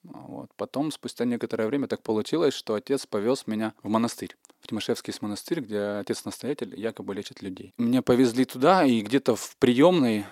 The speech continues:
перед тем, как попасть непосредственно к священнику, я понял, что у меня там что-то, короче, не так. И когда мы, э, находились, я у отца спросил, уже на выходе, говорю: «У меня злокачественная опухоль?» Он сказал: «Да». Вот.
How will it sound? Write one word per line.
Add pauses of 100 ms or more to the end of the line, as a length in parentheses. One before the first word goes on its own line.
перед
тем,
как
попасть
непосредственно
к
священнику,
я (560)
понял,
что
у
меня
там
что-то,
короче,
не
так.
И
когда
мы,
э,
находились,
я
у
отца
спросил,
уже
на
выходе,
говорю:
«У
меня
злокачественная
опухоль?»
Он
сказал:
«Да». (2000)
Вот.